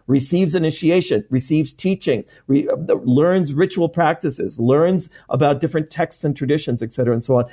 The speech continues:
It's all on the basis of this surging impulse of the movement of freedom, uh, from inside, uh, that, that is priorly taken place and is even beyond the capacity of the individual to inspect. In other words, it's not a phenomenon that we can become aware of. It's something that's actually radically,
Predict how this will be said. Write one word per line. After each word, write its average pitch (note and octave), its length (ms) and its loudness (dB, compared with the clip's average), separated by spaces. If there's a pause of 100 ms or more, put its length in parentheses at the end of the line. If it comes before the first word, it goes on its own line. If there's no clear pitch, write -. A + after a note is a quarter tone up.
(140)
It's - 220 0
all E3+ 320 4
on F3+ 100 2
the D3 60 0
basis C#3+ 420 0
of B2 160 0
this A#2+ 240 0
surging E3+ 560 2
impulse C3 420 0
of A#2+ 220 0 (240)
the A#2 80 2
movement C#3+ 460 4
of A2+ 100 -6
freedom, A2+ 460 0 (260)
uh, A#2+ 160 0
from A#2+ 220 2
inside, A2+ 640 2
uh, A2 180 0
that, A2+ 320 -2
that A#2 140 2
is A2 160 0 (100)
priorly F3 720 4
taken A#2+ 300 0
place D3+ 260 2
and C3+ 200 2
is C3 140 2
even E3+ 320 2 (360)
beyond D#3+ 480 4
the F#3+ 60 2
capacity D3+ 520 2
of C3 80 0
the C3 120 2
individual B2 440 2
to B2+ 180 -2
inspect. B2+ 640 -2
In B2 120 2
other C3 160 4
words, C3 160 4
it's B2 180 -2
not E3+ 160 4
a F3 60 2
phenomenon C3+ 800 2 (200)
that C#3+ 160 2
we D3 120 4
can D3 180 2
become C3+ 300 2
aware C#3 260 4
of. A2+ 160 2
It's B2 160 0
something D#3+ 300 2
that's B2+ 160 2
actually C3 300 2
radically, B2+ 680 2